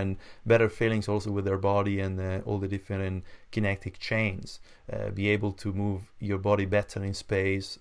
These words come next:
uh, you know, is great because then you have a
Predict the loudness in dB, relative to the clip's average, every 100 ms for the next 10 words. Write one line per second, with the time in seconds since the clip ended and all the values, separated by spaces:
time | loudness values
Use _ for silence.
0 | -10 -6 -6 -6 -6 -6 -4 -4 -4 -4
1 | 0 0 0 -2 -6 -4 -2 -2 0 0
2 | 0 0